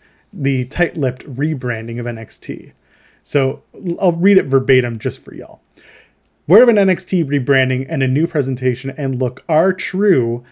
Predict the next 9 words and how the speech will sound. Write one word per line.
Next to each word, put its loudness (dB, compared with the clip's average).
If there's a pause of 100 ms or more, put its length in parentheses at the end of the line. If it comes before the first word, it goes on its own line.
(160)
as 0
per 0 (100)
Nick -4
Khan's -6
comments -6
to -8
B -4
T -12
Sports. -18